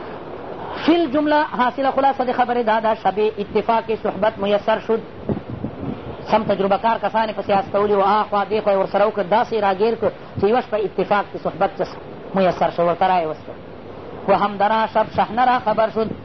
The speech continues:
ا په دغې ورځې باندې، په دغې شپې دا د چا سیډي په وکړه، ا کوړو وهونکی چې کوم غماز وي،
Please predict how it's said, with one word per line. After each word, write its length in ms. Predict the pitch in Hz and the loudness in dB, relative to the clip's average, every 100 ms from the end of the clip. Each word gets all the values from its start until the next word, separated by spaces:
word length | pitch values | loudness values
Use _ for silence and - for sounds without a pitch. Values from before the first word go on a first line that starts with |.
| - | -4
ا 80 | 202 | -2
په 140 | 202 190 | 0 0
دغې 380 | 208 190 302 269 196 | 0 2 2 2 4
ورځې 300 | 277 240 226 202 | 2 2 0 0
باندې، 200 | 196 196 | -2 -2
په 60 | 196 | -2
دغې 240 | 190 247 240 | 0 0 0
شپې 160 | 214 190 | 0 2
دا 120 | 214 | 2
د 60 | 202 | 2
چا 100 | 220 208 - | 0 0 0
سیډي 240 | 240 202 | -2 0
په 60 | 185 208 | 2 2
وکړه، 220 | 226 233 - - - | 2 0 -2 -12 -2
ا 80 | 208 202 | -2 2
کوړو 220 | 208 226 214 | 2 4 4
وهونکی 460 | 196 220 214 196 185 | 2 0 2 2 2
چې 40 | |
کوم 240 | 175 208 185 | -2 -2 2
غماز 480 | 185 180 214 214 196 | 0 2 2 2 -2
وي، 200 | 214 | -6